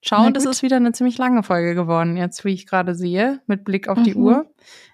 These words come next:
Speaker 1: Ähm, da haben wir auch diesen Wunsch erfüllt, weil das kam
Speaker 2: <laughs>
Speaker 1: auch, dass wir gerne längere Folgen machen dürfen. In diesem Sinne, auch das hätten wir erfüllt heute.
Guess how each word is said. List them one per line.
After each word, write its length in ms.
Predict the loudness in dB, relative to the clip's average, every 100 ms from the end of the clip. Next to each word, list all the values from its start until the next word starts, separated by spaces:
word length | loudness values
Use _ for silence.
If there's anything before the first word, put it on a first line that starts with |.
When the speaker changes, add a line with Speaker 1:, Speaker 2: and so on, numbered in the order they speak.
| -2
Speaker 1:
Ähm, 500 | 2 4 4 4 2
da 120 | 2
haben 140 | 2 4
wir 100 | 2
auch 100 | 0
diesen 360 | 0 2 2
Wunsch 240 | 2 0 0
erfüllt, 480 | -4 -2 -4 -6 -16 _
weil 120 | 0
das 220 | 0 0 -2
kam 0 |
Speaker 2:
<laughs> 200 | 0 2
Speaker 1:
auch, 320 | 0 -4 -20 _ _ _ _
dass 320 | -10 -10 -12 -16
wir 300 | -10 -6 -2
gerne 320 | 0 2 2
längere 760 | 0 2 2 0 0 -2 -2
Folgen 500 | -2 -2 0 0 0
machen 280 | -2 -4 -4
dürfen. 420 | -4 -6 -6 -8 -8 -4
In 140 | -2
diesem 220 | 0 0
Sinne, 420 | 2 2 2 0 -4 _
auch 160 | -6 -2
das 220 | -2 0
hätten 220 | -2 0 0
wir 80 |
erfüllt 400 | 0 0 0 0
heute. 360 | -4 -8 -8